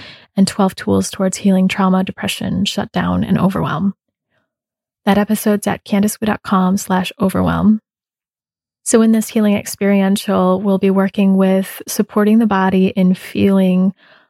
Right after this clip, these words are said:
a level of safety that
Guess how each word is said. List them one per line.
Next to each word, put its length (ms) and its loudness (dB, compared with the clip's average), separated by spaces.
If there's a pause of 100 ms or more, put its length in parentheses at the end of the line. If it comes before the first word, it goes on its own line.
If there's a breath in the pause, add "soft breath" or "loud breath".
(160)
a 40 2
level 300 2
of 80 -4
safety 840 -2 (480)
that 720 -2